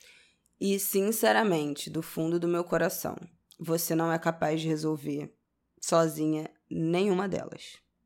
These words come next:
Não será você que vai convencer este homem a sair desse lugar de filho. Não será você que vai conseguir fazer com que ele consiga lidar com essa culpa de deixar a mãe.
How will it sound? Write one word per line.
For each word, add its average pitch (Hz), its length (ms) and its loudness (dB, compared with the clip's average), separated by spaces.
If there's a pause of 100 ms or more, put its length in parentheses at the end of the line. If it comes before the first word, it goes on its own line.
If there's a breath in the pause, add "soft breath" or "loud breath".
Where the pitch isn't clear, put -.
(160)
Não 175 380 4
será 196 320 6
você 175 400 0
que 165 140 -6
vai 160 180 4
convencer 160 960 -2
este 160 400 -2
homem 147 520 -4 (540)
a 147 720 -4
sair 170 460 2
desse 175 320 -2
lugar 160 340 -2
de 156 80 -12
filho. 147 580 -10 (800 soft breath)
Não 185 380 4
será 196 320 6
você 170 560 0
que 165 160 -6
vai 165 160 4
conseguir 160 540 -4
fazer 160 460 0
com 165 180 0
que 165 120 0
ele 160 120 0
consiga 180 520 0
lidar 156 440 2
com 160 160 -4
essa 160 260 -6
culpa 170 640 -2
de 160 160 -8
deixar 156 440 2
a 151 40 2
mãe. 151 460 -4